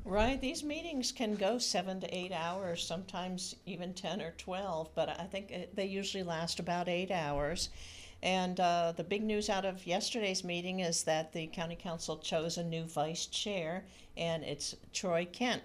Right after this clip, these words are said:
who represents District four, which, um, which serves Ormond Beach, Holly Hill, and Ormond by the Sea. And he's been on the county council for a year now. He's, um, a former Ormond Beach commissioner, and, um, he's an assistant pris-,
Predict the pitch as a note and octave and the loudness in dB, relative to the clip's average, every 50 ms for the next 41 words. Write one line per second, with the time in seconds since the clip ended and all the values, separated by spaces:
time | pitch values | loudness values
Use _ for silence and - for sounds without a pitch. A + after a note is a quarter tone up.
0 | - E3 F3 D#3+ E3 E3 D#3 D#3 - E3 D#3+ - E3 D#3 E3 D#3+ - - - D#3 | -4 -6 -6 -2 0 0 -2 0 -2 -6 -2 -2 0 -2 0 -2 -4 -4 -4 -4
1 | D3+ - - - F#3+ F#3 - - - - F#3+ E3+ C#3+ C#3 C3 D3+ F3 F#3 - - | -4 -4 -4 -6 -8 -8 -10 -14 -6 -2 -2 0 2 2 2 0 0 -2 -6 -14
2 | - - - - - - - - F3 F3 E3+ F3 - - F3+ E3 D#3 D3+ D3+ D3 | -20 -20 -20 -20 -20 -18 -4 0 0 2 2 2 2 4 4 4 4 4 2 0
3 | D3+ D#3 D#3 - - - - - F3+ F3 F3 - - - F3+ E3 E3 D#3+ E3 - | -2 -4 -8 -12 -16 -20 -8 -6 -4 -2 2 2 2 4 4 4 4 2 2 0
4 | D3+ D#3 D#3+ D#3+ E3 F3 F3 E3 - D#3+ D#3 D#3+ E3 - - - - F#3 D3 D3 | -2 -2 0 0 0 -2 -2 -2 0 0 0 0 0 -2 -4 -6 -2 0 0 2
5 | D3+ D#3+ E3 E3+ E3+ E3 D#3 D3+ D3+ D3+ D#3+ E3+ E3 C#3+ A2 A2 C3 C3+ C#3+ D3 | 2 0 0 0 0 0 0 0 0 0 0 -2 -2 -2 -2 -2 -2 -2 -2 -4
6 | D#3 D3+ D3+ D3 D3 D3 C#3+ E3 - - - - D#3+ D3+ C#3+ C#3+ D#3 F#3 - - | -4 -4 -2 -2 -2 -2 0 2 4 4 4 4 2 2 0 0 0 -2 -6 -10
7 | - - - - - - - - - F3+ F3+ F3+ F#3 F#3 A3 A3 A3+ - - A3 | -14 -16 -16 -16 -16 -16 -10 -2 0 2 2 2 2 2 2 2 2 4 2 2
8 | G#3 G#3+ G3+ F#3+ G3 G3 G3 G3+ F#3 F#3 G3 G#3 - G3+ F3+ F3+ F3+ - F#3+ F#3 | 4 4 0 0 -2 -2 -2 -2 0 0 -2 -2 -2 -2 0 0 0 0 0 -2
9 | F#3 - G#3+ G#3 G3+ G3 F3+ F3 F#3 F3 E3+ D#3+ D#3 D3 C#3 B2+ B2+ B2+ C3+ D#3+ | -2 0 0 0 2 2 0 0 0 0 0 0 -2 -2 -2 0 0 0 0 -2
10 | G#3 A#3+ - - - - - - - - - - - - - - E3 G3 F#3+ F#3 | -2 -4 -6 -12 -18 -18 -16 -16 -16 -16 -18 -18 -18 -12 -10 -4 -2 0 0 2
11 | E3+ - - E3+ D#3+ D#3 D#3 D3+ D3+ D#3 D#3+ - - - - - - - - D#3+ | 2 4 4 4 4 4 2 0 -2 -6 -6 -8 -12 -20 -20 -20 -20 -10 -10 -10
12 | - - - F#3 F3 E3+ E3+ E3+ D#3+ - - D#3+ E3 E3+ F3 E3 E3 E3 E3 D#3+ | -6 0 0 2 2 2 2 2 2 2 2 2 2 2 0 0 0 -2 -2 -2
13 | F3+ - - - - A3 G3+ G3 G3 G#3+ - - A#3+ A3 A3 A3 A3 A3+ A3 - | -2 -2 -4 -4 -2 -2 0 0 0 0 0 0 0 0 2 2 2 0 0 0
14 | F3+ F#3+ F#3 F3+ F#3 F#3+ F#3 F#3 F3 - F3+ E3 E3 - - G3 G3 F#3+ - F3+ | 0 0 0 -2 -2 -2 -2 -2 0 0 0 -2 -2 -2 -2 0 0 0 0 0
15 | F3 F3 - - G3 - - - F3 F3+ - - G#3 G3 - - - | 4 4 4 6 6 4 2 2 -2 -6 -2 -2 0 0 0 0 -2